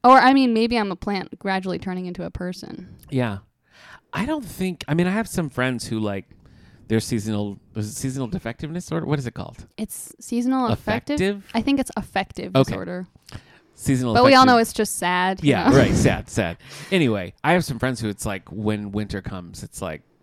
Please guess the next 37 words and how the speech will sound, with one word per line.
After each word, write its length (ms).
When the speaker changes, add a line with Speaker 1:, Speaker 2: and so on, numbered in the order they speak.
Speaker 2:
we 160
gotta 180
check 240
in 100
on 120
them 200
because 280
it's 160
a 40
dark, 280
dark 240
time. 320
It's 180
never 220
really 160
bothered 360
me. 260
Speaker 1:
That's 220
amazing. 420
Speaker 2:
You 60
know? 60
Speaker 1:
I'm, 360
I'm 120
Speaker 2:
I 20
Speaker 1:
happy 320
Speaker 2:
don't, 0
Speaker 1:
for 60
Speaker 2:
I 40
don't 140
know. 200
Speaker 1:
you. 40
Speaker 2:
It 120
doesn't, 360
it 60
doesn't 160
do 80
it. 80